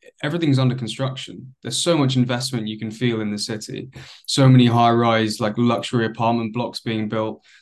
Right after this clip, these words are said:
like, massive boats in the marina and yachts and things. And then you look at the football club as well, who, who actually, um, are, are in the Champions League qualifying rounds. And they never finished higher than fourth in their entire ninety-three-year history.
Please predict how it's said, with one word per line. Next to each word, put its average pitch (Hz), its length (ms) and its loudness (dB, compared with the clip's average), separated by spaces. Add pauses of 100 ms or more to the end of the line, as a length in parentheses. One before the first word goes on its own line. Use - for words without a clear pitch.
like, 110 140 -8
massive 117 640 0
boats 113 400 -2
in 113 100 -4
the 110 60 -4
marina 113 560 -4
and 107 120 -4
yachts 113 400 -4
and 113 160 -6
things. 113 460 -6 (260)
And 123 80 2
then 123 120 6
you 127 80 6
look 131 120 4
at 135 60 4
the 127 60 2
football 165 280 -2
club 117 200 -2
as 113 120 -6
well, 123 280 0
who, 117 260 -2
who 127 340 -2
actually, 120 540 -6
um, 110 500 -6
are, 120 140 -8
are 120 140 -4
in 117 60 -2
the 113 60 -4
Champions 113 360 -4
League 113 160 -4
qualifying 131 420 -2
rounds. 104 480 -12 (340)
And 117 140 0
they 123 100 4
never 131 280 8
finished 127 320 2
higher 120 240 2
than 110 160 -2
fourth - 580 -6
in 120 80 -4
their 117 160 -2
entire 113 600 -2
ninety-three-year 110 600 -4
history. 110 540 -8